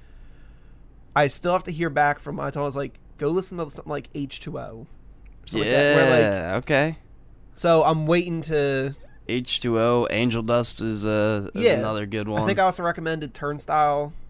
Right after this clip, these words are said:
Speaker 1: Um,
Speaker 2: Nice.
Speaker 1: like,
Speaker 2: Cool.
Speaker 1: something that still has, I guess, like,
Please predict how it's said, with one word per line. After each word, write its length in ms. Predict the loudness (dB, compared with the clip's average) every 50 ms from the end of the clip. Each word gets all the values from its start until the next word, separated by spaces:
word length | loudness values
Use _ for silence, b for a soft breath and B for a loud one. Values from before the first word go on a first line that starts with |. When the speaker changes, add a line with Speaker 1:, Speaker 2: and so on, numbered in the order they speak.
| -8
Speaker 1:
Um, 80 | -2 0
Speaker 2:
Nice. 540 | 0 0 0 -2 -2 2 2 2 0 -2 -12 -16 -20 -20 -20 -20 -20 -20 -20 -20 -20 -20 -20 -20 -20 -20 -18 -18 -16 -16 -18 -18 -20 -20 -20 -20 -20 -20 -20 -20 -20 -20 -20 -20 -20 -20 -20 -20 -20 -20 -20 -18 -8 0
Speaker 1:
like, 300 | 2 2 2 2 0 -6 -20 -20 -14 -6
Speaker 2:
Cool. 340 | -4 -4 -4 -4 -6 -10 -12 -14 -12
Speaker 1:
something 340 | -4 -2 -2 0 0 -2 0
that 140 | -2 -2 -2
still 200 | -4 -6 -4 -2
has, 300 | 0 2 2 2 2 0
I 120 | -2 -2
guess, 220 | -2 -2 -4 -2 -4
like, 220 | -4 -4 -4